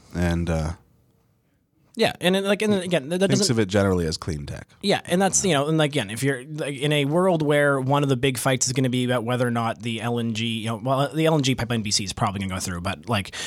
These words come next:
Speaker 2: in the world where there, the conversation has moved beyond cleaner fossil fuels to clean fuels, uh, you know, I'm not, I'm not out here thinking that this is, you know, because they had, they had a unbelievably strong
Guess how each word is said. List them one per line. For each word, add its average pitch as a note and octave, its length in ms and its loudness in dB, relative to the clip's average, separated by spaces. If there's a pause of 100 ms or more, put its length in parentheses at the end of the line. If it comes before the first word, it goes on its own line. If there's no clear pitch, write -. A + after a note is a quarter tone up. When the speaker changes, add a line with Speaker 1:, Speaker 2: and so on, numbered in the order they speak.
(100)
Speaker 2:
in D3+ 80 0
the D3 80 4
world F3 260 2
where C#3 340 2 (120)
there, C3 240 0
the - 80 -2
conversation C3 580 2
has A2 220 -2
moved A2+ 240 0
beyond A2+ 580 0 (360)
cleaner C#3 640 2
fossil A#2 420 2
fuels F#2+ 400 -4
to A2+ 300 0
clean C3 420 2
fuels, F2+ 640 -4 (360)
uh, A#2+ 460 2
you C3 80 -2
know, G2 220 -2 (260)
I'm C3 220 2
not, C#3+ 280 2 (120)
I'm C#3 160 0
not D#3+ 180 2
out C#3+ 120 2
here C3 160 0
thinking B2 280 -2
that A2+ 80 -4
this A#2+ 220 -2
is, A2 180 -4 (160)
you D#3+ 100 0
know, C#3 40 2
because C#3+ 180 2
they F#3+ 100 2
had, A3 260 0
they E3 160 0
had G3+ 360 2
a C#3 460 2
unbelievably B2+ 1080 0
strong G2 560 -4